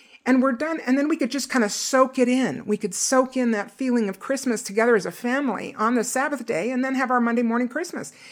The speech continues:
So I remember after that awareness, I thought, "Well, I can do that. I don't have to wait until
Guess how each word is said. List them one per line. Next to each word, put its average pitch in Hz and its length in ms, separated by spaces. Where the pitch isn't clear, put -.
So 320 220
I 294 80
remember 311 440
after 254 260
that 233 320
awareness, 220 640
I 208 80
thought, 196 300
"Well, 214 200
I 240 120
can 403 180
do 190 160
that. 156 400
I 277 60
don't 381 160
have 277 220
to 240 80
wait 214 240
until 180 420